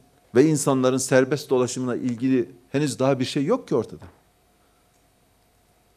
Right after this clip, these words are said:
Bu iki örgütün, yani bu Ş-, Şangay İşbirliği Örgütü'nün esasen Çin, Çin tarafından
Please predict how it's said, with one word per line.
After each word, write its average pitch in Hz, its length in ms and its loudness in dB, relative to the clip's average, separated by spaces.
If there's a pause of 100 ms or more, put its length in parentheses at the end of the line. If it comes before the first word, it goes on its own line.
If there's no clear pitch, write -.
(120)
Bu 262 220 6
iki 214 260 4
örgütün, 147 520 4
yani 123 260 4
bu 233 120 2
Ş-, - 280 -4
Şangay 170 440 0
İşbirliği 139 440 0
Örgütü'nün 131 640 2
esasen 196 640 4 (1900)
Çin, 220 440 2 (540)
Çin - 460 6 (240)
tarafından 156 640 4